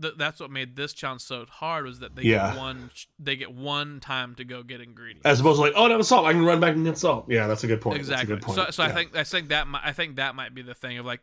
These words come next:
Speaker 1: yeah, there's salt and pepper and butter and all that stuff that you might want, but you just, you're wasting time every you go, every time you go back into the kitchen to get something, you know? So I, I think that's more the thing of, like, yeah, you can go in there and get spices and stuff, but you really need to get your shop right in the first time.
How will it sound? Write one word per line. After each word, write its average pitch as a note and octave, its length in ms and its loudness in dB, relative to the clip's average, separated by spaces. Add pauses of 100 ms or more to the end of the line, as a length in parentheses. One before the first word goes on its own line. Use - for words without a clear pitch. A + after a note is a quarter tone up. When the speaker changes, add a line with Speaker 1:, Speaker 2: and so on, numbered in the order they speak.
Speaker 1:
yeah, G#3+ 140 -2
there's C3+ 180 -6
salt D3+ 140 -4
and A#2+ 100 -14
pepper C#3+ 280 -6
and B2 120 -16
butter B2 240 -12
and B2 120 -12
all B2 80 -14
that A#2+ 160 -16
stuff - 160 -16
that C3 80 -14
you A#2+ 100 -12
might A#2 200 -16
want, B2 280 -16
but A#2 100 -16
you B2 120 -16
just, - 180 -18 (560)
you're D3+ 160 -2
wasting C#3+ 340 -2
time C3 260 -6
every B2 240 -10
you B2 80 -16
go, A#2 80 -20 (120)
every B2+ 180 -10
time A#2+ 180 -14
you A2+ 60 -18
go A2 100 -18
back A2+ 200 -16
into - 80 -20
the - 80 -20
kitchen A#2 280 -20
to A#2 60 -20
get F#2 160 -20
something, E2 440 -20
you B2+ 100 -20
know? B2 140 -16 (880)
So - 100 -8
I, F3+ 220 -4
I D3+ 40 -2
think D#3 180 -8
that's C3+ 200 -4
more B2 220 -14
the A#2 100 -20
thing G#2+ 300 -20
of, G#2+ 100 -20
like, G#2+ 320 -20 (480)
yeah, B3+ 140 -4
you F3 100 -10
can F3 160 -18
go D3+ 160 -6
in D3 80 -8
there C#3+ 160 -10
and C3 140 -16
get B2+ 160 -12 (280)
spices C#3+ 440 -6
and B2 100 -16
stuff, B2 340 -12
but A#2+ 220 -12 (360)
you C3+ 120 -14
really C3 180 -6
need A#2 140 -16
to A#2+ 60 -16
get B2 100 -20
your A#2+ 140 -18
shop A#2+ 320 -12
right A2 180 -12
in G#2+ 100 -20
the A#2+ 80 -20
first A2 240 -20
time. B2 280 -12